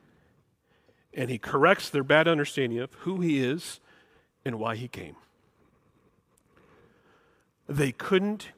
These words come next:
keep their inner dialogue to themselves. Jesus could hear all of their thoughts, and Jesus addresses those thoughts, those sinful thoughts. And I think that's what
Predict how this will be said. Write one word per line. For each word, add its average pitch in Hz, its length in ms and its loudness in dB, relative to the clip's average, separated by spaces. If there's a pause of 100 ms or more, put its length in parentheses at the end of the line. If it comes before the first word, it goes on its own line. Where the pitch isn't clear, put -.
keep - 500 -6 (800)
their 135 260 -4
inner 160 300 2
dialogue 120 760 -2
to - 120 -10
themselves. 107 720 -12 (1600)
Jesus 156 580 -4
could 110 180 -10
hear 117 320 -4
all 117 200 -4
of 123 120 -6
their 113 120 -6
thoughts, - 540 -18 (1000)
and 117 180 -6
Jesus 131 540 -6
addresses 110 640 -10
those 90 260 -16
thoughts, - 380 -20
those 101 200 -12
sinful 135 420 -2
thoughts. - 540 -16 (2000)
And 117 100 -8
I 117 60 -8
think 156 260 -4
that's - 280 -8
what 135 120 -8